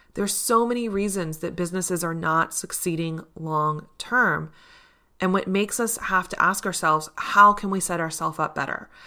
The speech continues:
How can we change the numbers and beat these odds? Well, what if we looked at everything we wanted to create in our lives and our business? Could we really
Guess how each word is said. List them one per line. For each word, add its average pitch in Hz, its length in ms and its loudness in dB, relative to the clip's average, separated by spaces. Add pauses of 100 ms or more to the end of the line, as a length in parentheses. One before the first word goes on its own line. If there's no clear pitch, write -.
(260)
How 196 260 8
can 208 280 -2
we 170 300 -2 (260)
change 196 760 0 (180)
the 180 140 2
numbers 175 480 4
and 165 240 -4
beat 196 280 -4
these 175 280 -2
odds? - 640 -2 (360)
Well, 190 140 -2
what 196 200 2
if 311 320 -4 (260)
we 226 140 2
looked 240 240 0
at 220 340 -2
everything 208 480 -4
we 160 120 -2
wanted 151 260 -2
to 160 60 -6
create 151 420 -8
in 156 80 -6
our 156 140 -2
lives 147 340 -6
and 151 80 -8
our 139 80 -6
business? - 560 -10 (640)
Could 214 240 2
we 220 140 0
really 190 480 0